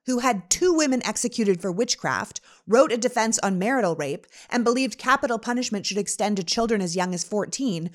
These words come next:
feels like a weird choice to lean on to interpret a law in twenty twenty-two. Alito's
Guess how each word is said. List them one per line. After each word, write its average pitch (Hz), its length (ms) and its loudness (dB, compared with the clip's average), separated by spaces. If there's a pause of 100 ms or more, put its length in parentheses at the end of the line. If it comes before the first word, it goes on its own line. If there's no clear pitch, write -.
(200)
feels 370 280 2
like 339 140 -2
a 302 60 2
weird 277 480 -2
choice 269 360 -2
to 202 120 -4
lean 233 320 -2
on 139 340 -8 (200)
to 240 140 2
interpret 262 440 0
a 214 80 2
law 196 380 2
in 180 160 -4
twenty 208 400 -2
twenty-two. 175 720 -6 (1120)
Alito's 311 460 4